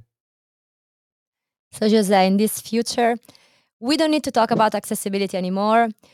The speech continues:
We have a strong structure and we collaborate.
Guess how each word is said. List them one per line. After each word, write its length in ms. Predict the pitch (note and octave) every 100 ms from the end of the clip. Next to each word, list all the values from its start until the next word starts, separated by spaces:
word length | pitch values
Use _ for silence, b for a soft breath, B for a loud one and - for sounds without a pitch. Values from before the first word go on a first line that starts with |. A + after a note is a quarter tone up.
| b b
We 180 | B3 B3
have 220 | B3 G3
a 40 |
strong 380 | F#3+ - G3+ G3+
structure 720 | - - - - - A3+ A#3+ - _ -
and 540 | A3 G#3+ G#3+ G#3+ G#3 -
we 160 | G#3 G#3
collaborate. 800 | G#3+ G3+ F3+ E3+ D#3 D#3 -